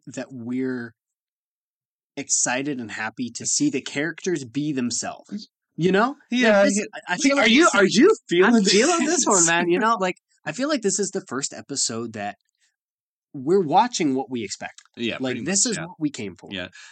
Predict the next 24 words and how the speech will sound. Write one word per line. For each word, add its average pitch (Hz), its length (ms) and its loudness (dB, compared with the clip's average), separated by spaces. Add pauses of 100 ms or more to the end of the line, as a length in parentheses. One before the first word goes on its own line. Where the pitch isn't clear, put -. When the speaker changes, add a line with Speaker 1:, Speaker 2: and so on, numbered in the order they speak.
Speaker 2:
Even 165 360 0
after 156 500 0
everything 127 340 -4
goes 117 200 -4
down, 101 340 -4 (400)
uh, 107 400 -4 (360)
Shin, 151 640 0
I 123 180 0
was 202 200 -2
actually 160 720 -4
starting 156 360 -6
to 123 60 -6
feel 135 220 -8
a - 20 -6
little 110 260 -8
bad 120 240 -8
for 104 160 -12
Shin, 80 360 -12 (420)
uh, 104 340 -4 (220)
because 139 560 0 (220)
this 113 400 -2
was 339 180 0
kind 151 240 -4
of 143 80 -6